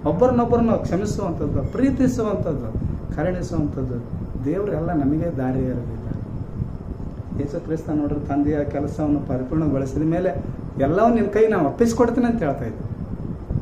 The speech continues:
ಯಾಕಂತಂದ್ರೆ ಎಷ್ಟು ಹಿಂಸೆ ಪಡಿಸಿದ್ರು, ಎಷ್ಟು ಅವಮಾನ ಮಾಡಿದ್ರು ಕೂಡ, "ಸ್ವಾಮಿ, ಇವ್ರು ಏನು ಮಾಡ್ತಾರೋ,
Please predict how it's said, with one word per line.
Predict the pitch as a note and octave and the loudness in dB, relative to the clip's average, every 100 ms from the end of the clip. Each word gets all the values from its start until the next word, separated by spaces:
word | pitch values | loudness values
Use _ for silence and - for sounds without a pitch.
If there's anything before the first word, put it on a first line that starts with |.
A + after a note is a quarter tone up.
| - - | -4 -4
ಯಾಕಂತಂದ್ರೆ | C#3+ C#3+ C#3+ C#3+ C3 | 0 0 0 0 2
ಎಷ್ಟು | B2+ B2+ - | 2 0 2
ಹಿಂಸೆ | C#3+ D#3 - - | 4 4 4 2
ಪಡಿಸಿದ್ರು, | - - D3 C3 | 2 0 0 2
ಎಷ್ಟು | A#2+ - F3 | 2 0 0
ಅವಮಾನ | D3+ C3+ E3 G#3 G#3 | 2 4 4 4 4
ಮಾಡಿದ್ರು | G3+ G3+ G3+ | 4 6 6
ಕೂಡ, | G3 E3+ A#2 - - - | 6 4 2 -4 -8 -10
"ಸ್ವಾಮಿ, | - C3 C3 D3+ | -8 -2 2 4
ಇವ್ರು | D3 B2+ | 4 2
ಏನು | A#2+ C3+ E3 | 2 4 4
ಮಾಡ್ತಾರೋ, | E3+ F3 F3+ F#3+ G3 E3+ - | 4 4 4 4 6 2 0